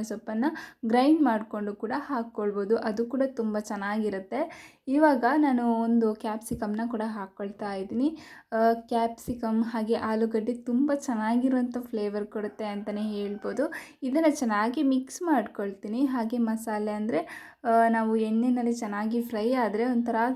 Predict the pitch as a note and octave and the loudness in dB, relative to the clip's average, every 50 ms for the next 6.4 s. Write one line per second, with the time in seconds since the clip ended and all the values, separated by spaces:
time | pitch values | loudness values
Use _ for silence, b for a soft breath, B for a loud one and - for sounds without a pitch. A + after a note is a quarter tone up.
0 | B3+ - G#3+ A3+ A3+ A3+ - - A3+ G#3+ G#3+ G3+ G#3+ A#3+ A#3+ A#3+ A#3 A3 - - | -2 -2 -2 -2 -2 -4 -10 -10 -8 -6 -4 -2 0 0 2 2 0 0 -2 -6
1 | - A3+ C4 D#4+ D#4+ - - - - - - - D4+ C#4+ C#4+ C#4 B3+ B3 C#4+ C#4+ | -6 -4 -4 -4 -6 -8 -16 -18 -18 -10 -4 -2 0 2 2 0 0 2 2 2
2 | C#4+ B3+ B3 A#3 A#3+ A#3+ A#3 G#3 G#3 G#3 G#3 G#3+ A3 G#3 G#3 A3+ B3 - - G3 | 2 2 2 2 2 2 0 0 -2 -2 -2 -2 -2 -2 -4 -6 -6 -6 -6 -6
3 | G3 G3 G3+ G3 A3+ A3+ A3 - G#3+ G#3+ A#3+ C4+ C#4 C4 A#3 A3+ - G#3+ G3 F#3+ | -6 -6 -6 -6 -6 -6 -4 -2 0 2 4 4 4 2 0 -2 -2 -4 -4 -4
4 | G3 G3 - - C#4+ E4 E4 B B B B B B - B3 B3 D#4 F4+ F#4+ F4+ | -4 -4 -4 -4 -4 -4 -4 B B B B B B -4 -2 2 4 4 4 4
5 | E4 C4+ A3+ G#3 G3+ G#3 G#3+ G#3 G#3 G3+ G3 G3 G3 G#3 B3 D4 C#4+ B3 A3 A3 | 4 4 4 2 0 -2 -2 -2 -4 -4 -4 -4 -4 0 2 2 2 2 0 -2
6 | A#3 - A3+ A3 G#3+ G#3+ G#3+ | -2 -2 -2 -2 0 -2 -4